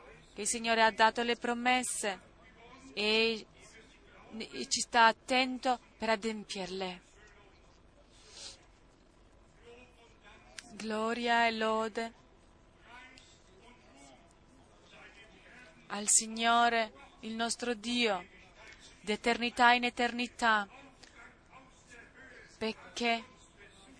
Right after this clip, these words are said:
c'è, Dio si è inchinato da sopra e ci è venuto a visitare, e Dio per mezzo della sua parola ci ha visitato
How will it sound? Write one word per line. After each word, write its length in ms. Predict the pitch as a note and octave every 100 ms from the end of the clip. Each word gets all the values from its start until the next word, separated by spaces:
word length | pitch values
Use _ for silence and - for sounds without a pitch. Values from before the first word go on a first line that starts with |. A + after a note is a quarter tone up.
| - - - - - E3 D#3+ - - B3
c'è, 240 | A#3+ A3+ - -
Dio 360 | - A3 B3+ B3+
si 140 | -
è 40 | B3+
inchinato 720 | A#3+ - A#3 A#3 B3 B3 B3
da 180 | A#3+ A#3
sopra 840 | - - C4 C4 C4 - A#3+ A3+
e 160 | - A3
ci 100 | A#3+
è 40 |
venuto 340 | A3+ A#3 B3+ A#3+
a 40 |
visitare, 800 | A3+ A3 A#3 - A#3 A#3 A#3 G3+ -
e 140 | A3
Dio 340 | F#3+ B3+ B3+
per 120 | B3 A#3
mezzo 220 | A#3 A#3
della 120 | A#3
sua 160 | A#3 A3
parola 520 | A3+ G#3+ A#3 A#3 A3
ci 200 | - A3+
ha 120 | A3+
visitato 920 | G#3+ A3 G#3+ - G#3 G#3 G#3 -